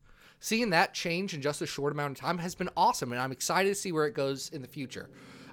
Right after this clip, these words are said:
Uh, so we'll get into, uh, we'll get into the actual structure of the Patreon once it relaunches as Comics X F. Uh, if you wanna see what's going on on the site,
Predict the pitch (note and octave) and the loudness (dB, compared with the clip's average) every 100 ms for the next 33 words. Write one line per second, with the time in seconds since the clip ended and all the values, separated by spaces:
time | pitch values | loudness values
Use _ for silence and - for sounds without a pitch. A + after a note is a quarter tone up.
0 | - E3+ F3 - G#3 F#3+ D#3 A#3+ A#3+ B3 | 2 6 6 6 6 8 10 8 10 4
1 | B3 A#3+ A3+ G3+ F#3+ D#3 C#3 F3+ G#3+ G#3+ | 4 0 0 2 4 2 2 2 2 2
2 | G#3 F#3 D3+ C#3 C#3 - D3 - D3 D3 | 2 2 4 4 2 0 -2 0 0 0
3 | A#2 - B2 D3 C3 B2+ B2 B2 - - | -2 0 -2 2 4 4 2 0 -12 -20
4 | - A#2+ B2+ C3 A#2+ B2+ C3+ B2 B2+ - | -8 -2 0 0 -2 0 2 4 2 2
5 | B2 A#2 - - A2+ - C#3+ B2 A2+ - | -2 -2 -4 -4 -4 -2 -2 -2 -2 -6
6 | C3 - - G3+ G3 - - - B2+ A#2+ | -6 -6 2 4 4 2 -10 0 2 2
7 | A#2 - - - C#3 D#3+ D3+ D#3 - E3+ | -2 -10 -20 -12 -8 -2 0 0 0 0
8 | D3 C#3+ D#3 C3+ C#3 F3 E3+ E3+ F#3+ F#3 | 0 2 4 4 4 4 2 0 2 2
9 | - | 2